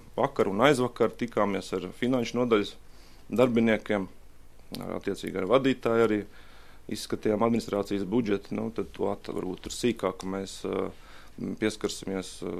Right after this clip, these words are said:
finanšu komitejas sēdē, kas būs pēc domas sēdes. Tālāk ir, ā,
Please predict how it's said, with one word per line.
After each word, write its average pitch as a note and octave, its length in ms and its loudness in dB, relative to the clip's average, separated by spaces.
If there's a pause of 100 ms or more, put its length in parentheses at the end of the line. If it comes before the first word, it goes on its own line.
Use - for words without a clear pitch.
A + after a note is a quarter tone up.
(140)
finanšu C3 400 -2
komitejas G#2 480 0
sēdē, G#2 320 4
kas F#2 160 -6
būs F2+ 160 -4
pēc F#2 240 0
domas C3 320 2
sēdes. C#3+ 400 -2 (1800)
Tālāk C3 400 6
ir, A#2 160 4
ā, G2 800 4